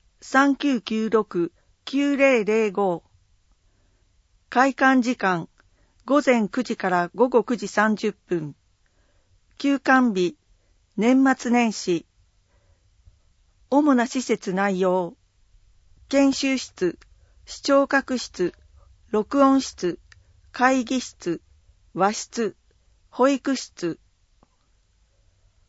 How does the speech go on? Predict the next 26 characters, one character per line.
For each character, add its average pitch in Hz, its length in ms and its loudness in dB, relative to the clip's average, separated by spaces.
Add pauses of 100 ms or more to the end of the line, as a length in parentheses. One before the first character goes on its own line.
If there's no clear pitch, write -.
(380)
防 277 220 4
災 277 280 0
学 247 220 0
習 262 260 -2
セ 240 220 2
ン 226 80 0
タ - 140 -4
ー。 165 240 -2 (1040)
光 285 400 -2
が 269 160 4
丘 190 340 -2 (200)
六 208 340 -2
の 226 140 2
四 220 260 2
の 190 120 0
一。 170 440 -6 (1120)
電 233 300 2
話 226 260 2 (340)
五 262 240 4
九 277 300 -2
九 226 320 -2
七 190 360 0 (260)
六 202 280 0
四 269 260 2
七 185 280 0
一。 180 420 -6